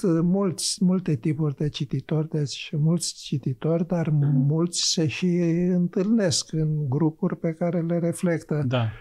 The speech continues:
Speaker 1: Inclusiv în, uh, la Meseriași, în critica literară, în poziția pe care o au,
Speaker 2: Da.
Speaker 1: uh, unele reviste și au autorii care scriu într-o
Speaker 2: O
Speaker 1: anumită
Speaker 2: anumită
Speaker 1: revistă.
Speaker 2: școală sau
Speaker 1: Sigur,
Speaker 2: altă școală, da,
Speaker 1: sigur.
Speaker 2: da.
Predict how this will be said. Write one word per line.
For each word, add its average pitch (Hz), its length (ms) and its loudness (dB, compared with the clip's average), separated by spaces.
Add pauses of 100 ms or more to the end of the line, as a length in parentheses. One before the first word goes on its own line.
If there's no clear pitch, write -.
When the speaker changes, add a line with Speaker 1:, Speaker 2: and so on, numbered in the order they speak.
(340)
Speaker 1:
Inclusiv 185 840 2
în, 165 320 2
uh, 151 440 0 (540)
la 147 140 0
Meseriași, 147 760 0
în 151 140 2
critica 156 600 -2
literară, 151 760 0 (480)
în 180 160 4
poziția 170 560 0
pe 190 120 -4
care 170 300 0
o 170 60 2
au, 185 680 2 (180)
Speaker 2:
Da. 175 120 2
Speaker 1:
uh, 226 220 0
unele 180 600 2
reviste 160 760 0
și 175 200 -4
au 160 240 -4
autorii 160 640 2
care 156 260 -2
scriu 175 300 0
într-o 160 180 -2
Speaker 2:
O - 20 0
Speaker 1:
anumită 151 220 4
Speaker 2:
anumită 139 220 4
Speaker 1:
revistă. 156 220 2
Speaker 2:
școală 113 340 0
sau - 160 -4
Speaker 1:
Sigur, 127 140 4
Speaker 2:
altă 147 120 2
școală, 107 460 -2
da, 123 80 -2
Speaker 1:
sigur. 147 200 2 (160)
Speaker 2:
da. 117 160 -8